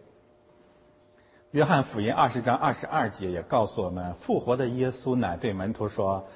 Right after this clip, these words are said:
吹了一口气说，“你们受圣灵。”所有这些信息其实都是对创世纪二章七节这句话的进一步的应验、解释，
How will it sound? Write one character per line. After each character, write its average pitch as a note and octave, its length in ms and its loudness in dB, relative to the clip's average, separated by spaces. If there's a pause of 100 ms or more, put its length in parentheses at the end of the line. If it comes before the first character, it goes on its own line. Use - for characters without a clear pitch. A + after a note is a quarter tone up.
吹 - 160 2
了 F3+ 80 10
一 E3+ 60 8
口 G2+ 160 0
气 C#3 260 -2
说 G#2 360 0 (360)
，“你 A2 120 2
们 A2 420 2
受 A#2+ 320 4
圣 A#2+ 320 0
灵。” F2+ 240 -4 (760)
所 A3 160 4
有 G#3 100 8
这 F#3+ 80 4
些 F3 140 6
信 F3 260 2
息 C#3+ 260 0
其 E3+ 160 -4
实 D#3 160 0
都 G3+ 220 6
是 E3 160 0
对 B2 180 2
创 D3+ 240 2
世 C3+ 160 -2
纪 C3+ 100 0
二 D3 220 6
章 A#2+ 420 2 (120)
七 - 260 -2
节 G#2 400 2 (380)
这 E3 120 4
句 C#3+ 120 6
话 C#3+ 260 6
的 G#2+ 140 4
进 D#3+ 260 2
一 A2+ 60 4
步 A#2+ 140 -2
的 A2+ 100 4
应 E3+ 240 6
验、 F3+ 220 4 (760)
解 G#2 320 0
释， F2+ 300 -6